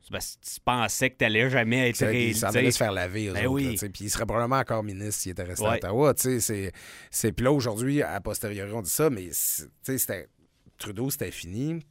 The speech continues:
Speaker 2: Poilievre allait rentrer. C'était indiscutable.
Speaker 1: Ouais.
Speaker 2: Moi, je me rappelle quand j'ai commencé à dire, « Hey, ça se pourrait-tu que Poilievre soit pas réélu, soit pas élu ? » Tu sais, j'ai, j'ai, comme je, j'étais dubitatif.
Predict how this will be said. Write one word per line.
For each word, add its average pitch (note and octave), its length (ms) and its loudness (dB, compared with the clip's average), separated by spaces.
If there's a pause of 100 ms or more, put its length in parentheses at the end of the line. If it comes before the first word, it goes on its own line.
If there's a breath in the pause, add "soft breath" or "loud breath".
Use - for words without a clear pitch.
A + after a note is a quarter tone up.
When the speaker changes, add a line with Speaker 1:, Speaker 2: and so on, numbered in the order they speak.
Speaker 2:
Poilievre G#2+ 380 -4
allait F2+ 220 -8
rentrer. A#2 520 -6
C'était E2+ 260 -6 (140)
indiscutable. A2 760 -2
Speaker 1:
Ouais. - 60 -20 (340 loud breath)
Speaker 2:
Moi, C#3 140 0
je F3 80 2
me B2+ 80 2
rappelle D3 340 0
quand A2+ 160 0
j'ai F#2+ 180 -6 (240)
commencé A#2 440 -2
à - 20 0
dire, « G2 220 -4
Hey, G2+ 80 -4
ça - 120 -4
se - 120 -6
pourrait-tu F#2+ 600 -8
que - 40 -20 (100)
Poilievre F#2+ 400 -8
soit D#2+ 140 -8
pas F#2 180 -10
réélu, E2 480 -12
soit E2+ 160 -10
pas F2+ 140 -8
élu ? » F2+ 320 -12
Tu - 60 -8
sais, - 120 -6
j'ai, A2+ 160 -4
j'ai, F2 200 -8 (100)
comme F2+ 160 -12
je, F2+ 180 -12 (120)
j'étais - 180 -12
dubitatif. F2+ 680 -10